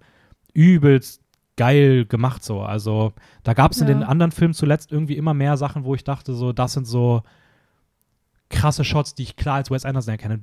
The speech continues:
Speaker 1: Ich glaube, bei dem Film gibt's das erste Mal richtig viele Szenen, wo, wenn du mir das zeigst, ich sagen könnte aus dem, hm, könnte auch aus einem, ähm, Taika Waititi-Film sein.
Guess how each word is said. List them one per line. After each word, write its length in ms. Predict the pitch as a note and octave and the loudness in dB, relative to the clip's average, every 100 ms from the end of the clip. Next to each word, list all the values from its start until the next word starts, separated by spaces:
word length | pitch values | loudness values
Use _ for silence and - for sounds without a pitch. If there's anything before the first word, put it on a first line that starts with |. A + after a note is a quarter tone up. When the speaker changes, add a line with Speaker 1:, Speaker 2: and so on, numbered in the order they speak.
| - | -8
Speaker 1:
Ich 140 | B2+ | -4
glaube, 260 | C3 D#3 D3+ | 2 2 4
bei 80 | C#3 | 2
dem 200 | D3 E3 | 0 0
Film 120 | E3 | -2
gibt's 180 | C#3+ - | -4 -8
das 100 | B2+ | -8
erste 280 | A#2+ D3+ D#3+ | -4 -2 -2
Mal 40 | |
richtig 240 | C#3 D#3 - | -2 -4 -6
viele 200 | D#3 C#3+ | -4 -2
Szenen, 320 | - D3+ D3 | 0 -2 0
wo, 100 | C3 | -2
wenn 100 | C3 | 0
du 60 | C#3 | 0
mir 60 | |
das 160 | C3 - | -2 -2
zeigst, 320 | B2+ D3+ - _ - - - | -2 -2 -4 _ -20 -14 -2
ich 140 | B2+ | 2
sagen 240 | C3+ C#3+ | 4 2
könnte 240 | C#3+ D3 C3 | 4 2 2
aus 140 | B2+ | -2
dem, 120 | A2+ G2+ | -4 -4
hm, 180 | B2 - _ _ | -6 -8 _ _
könnte 340 | - B2+ C#3 C#3 | 0 0 0 -4
auch 140 | C3 | -4
aus 220 | B2+ B2+ | -2 -2
einem, 400 | B2+ B2 B2+ - | -4 -4 -8 -8
ähm, 320 | B2 A2+ A#2 A2+ | -2 0 0 0
Taika 300 | B2 A#2+ A#2 | 0 2 0
Waititi-Film 600 | A2 - A#2+ - G#2 G2+ | 0 -2 -8 -6 -8 -8
sein. 260 | G2 G2 | -10 -10